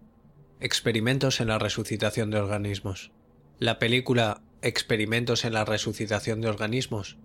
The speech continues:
muestra varios perturbadores experimentos médicos efectuados en canes, uno de los cuales implica mantener viva la cabeza de un perro decapitado con un primitivo transfusor que le suministra sangre oxigenada.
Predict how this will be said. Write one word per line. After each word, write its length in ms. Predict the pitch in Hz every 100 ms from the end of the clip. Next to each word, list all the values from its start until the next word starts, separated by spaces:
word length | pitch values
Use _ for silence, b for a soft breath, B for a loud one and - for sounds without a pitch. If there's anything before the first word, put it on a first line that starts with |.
| - -
muestra 360 | 120 120 - 113
varios 320 | 110 117 107
perturbadores 840 | - 101 110 107 104 107 110 104 113
experimentos 720 | - - 104 104 110 107 101
médicos 480 | 120 131 113 107 -
efectuados 680 | - 101 - 104 101 98 104
en 100 | 98
canes, 480 | 104 95 92 - - - - - -
uno 180 | 120 113
de 80 |
los 160 | 110 107
cuales 480 | - 123 101 - - -
implica 400 | 107 113 110 110
mantener 460 | 107 104 107 107
viva 320 | 101 107 104 98
la 100 | 95
cabeza 400 | 101 107 - 107
de 60 |
un 100 | 107
perro 240 | 104 107 104
decapitado 720 | 101 107 107 - 120 101 - - -
con 160 | - 101
un 100 | 101
primitivo 520 | 104 101 101 104 104
transfusor 560 | 104 98 104 - 120 -
que 80 |
le 100 | 98
suministra 540 | 95 95 95 101 - 98
sangre 280 | - 98 98
oxigenada. 640 | - 98 - 98 95 92